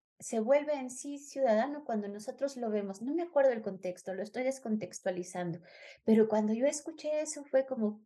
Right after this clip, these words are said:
"¿Perdona? <laughs> ¿Cómo que se vuelven humanos? Son humanos, ¿no?". <laughs> O sea, co-, co-, como, ¿qué está pasando acá, no?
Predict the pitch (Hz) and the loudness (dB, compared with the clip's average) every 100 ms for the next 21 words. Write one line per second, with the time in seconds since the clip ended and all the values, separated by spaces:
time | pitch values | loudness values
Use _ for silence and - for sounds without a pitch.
0 | _ 190 175 175 214 302 427 440 - - | _ 2 4 4 2 2 0 -2 -8 -8
1 | - - - 539 320 339 - - 220 233 | -10 -18 2 4 6 4 -2 0 2 4
2 | 320 330 311 254 233 381 311 220 - 233 | 4 4 2 -2 -2 0 0 -4 -6 -2
3 | 349 370 392 294 269 330 466 294 220 233 | 0 0 0 0 2 0 0 0 0 -2
4 | 254 294 392 - - - - 294 - - | -8 -8 -10 -14 -20 -4 0 2 0 -4
5 | - - - - - 262 262 262 339 - | -4 -6 0 0 2 2 2 2 2 2
6 | 392 320 320 277 240 226 220 180 175 208 | 0 0 -2 -4 -2 -2 -2 -6 -6 -8